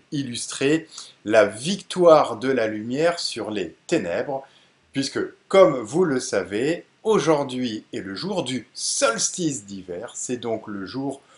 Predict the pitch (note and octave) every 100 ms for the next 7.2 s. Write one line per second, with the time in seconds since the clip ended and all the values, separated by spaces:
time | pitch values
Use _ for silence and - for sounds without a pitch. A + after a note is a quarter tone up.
0 | - - G#2+ A2 - G#2+ G2+ - _ _
1 | _ A#2 F#2+ F2+ F#2 F2+ F#2 - F#2 -
2 | B3+ D4 C#4 - G2 C3 B2 A2+ B2+ A3+
3 | - G#2 B2 B2+ A2+ G2 A2+ D3 A2 F2+
4 | F2+ A#2 A2+ G2 G2 A2 F#2+ F#2 F2 E2+
5 | F2+ E2 F2+ E2+ G2 E2 F2 - _ C3
6 | - - - G#2 F2+ G2+ F#2 F2+ F2+ F#2
7 | A#2